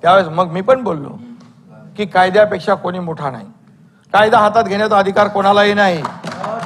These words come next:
आणि कायदा कोणी हातात घेऊ शकत नाही. शेवटी मला मुख्यमंत्री म्हणून इतर सगळे समाज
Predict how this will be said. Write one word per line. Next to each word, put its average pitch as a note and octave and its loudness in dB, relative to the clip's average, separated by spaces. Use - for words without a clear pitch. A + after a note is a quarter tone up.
आणि G#3+ 2
कायदा G#3+ 4
कोणी G#3+ -2
हातात G3+ 2
घेऊ G#3 0
शकत A3 -2
नाही. G3 0
शेवटी E3+ -2
मला F3+ 0
मुख्यमंत्री G3+ -2
म्हणून G#3 0
इतर F3+ 2
सगळे G3 -2
समाज G#3+ 2